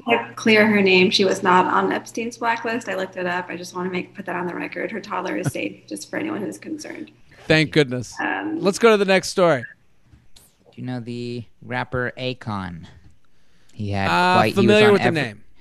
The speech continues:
Speaker 3: he was on about every song about fifteen years ago.
Speaker 2: Okay. He had a moment.
Speaker 3: Well, he is very, uh, wealthy and took his, uh,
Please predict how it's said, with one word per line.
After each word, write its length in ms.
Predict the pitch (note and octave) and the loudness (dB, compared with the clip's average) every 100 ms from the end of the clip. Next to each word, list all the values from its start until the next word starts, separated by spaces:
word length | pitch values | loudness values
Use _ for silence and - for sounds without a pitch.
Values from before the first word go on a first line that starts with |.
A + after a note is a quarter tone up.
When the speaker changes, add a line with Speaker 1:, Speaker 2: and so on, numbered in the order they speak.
| - - - | -20 -12 -2
Speaker 3:
he 100 | B2+ | 0
was 100 | A#2 | 2
on 140 | A#2 | 2
about 240 | A2 A2+ - | 2 0 0
every 280 | B2+ A#2+ B2+ | 0 0 -2
song 540 | C3 A#2+ A#2 A#2 A#2+ - - | 0 2 2 -2 -6 -12 -8
about 260 | G#2+ G2+ | -6 -6
fifteen 480 | - A2 - A2 G#2 | -6 -8 -6 -4 -2
years 240 | G2+ G#2 | -4 -6
ago. 300 | G2+ G#2 G#2+ - - - - - F3+ | -8 -10 -10 -14 -20 -20 -20 -8 -4
Speaker 2:
Okay. 440 | A#3+ - F3+ - G3 - - - - - - | -2 -2 -2 -2 -4 -8 -18 -18 -20 -20 -10
He 60 | F3+ | -4
had 120 | E3+ | -2
a 60 | D#3+ | -2
moment. 360 | E3 D3+ A#2 - - - - - | -2 -4 -6 -14 -20 -20 -20 -6
Speaker 3:
Well, 100 | A#2+ | 0
he 60 | C3 | 0
is 140 | G#2+ | -2
very, 560 | G2+ B2 C3 B2+ A#2+ A2+ | 0 2 4 4 4 4
uh, 460 | G#2+ G#2 G2+ F2+ A#1+ | 4 2 0 -2 -2
wealthy 600 | A2 A2 G#2+ A2+ G#2+ G#2+ | 0 0 -2 -4 -4 -6
and 320 | - G#2+ G#2+ - | -8 -8 -10 -6
took 300 | D#3+ D3+ - | -6 -6 -6
his, 480 | - C3 B2 A2+ B2 | -4 -2 -2 -4 -2
uh, 580 | A2+ A2 G#2+ G#2 G#2 | 0 2 0 0 -2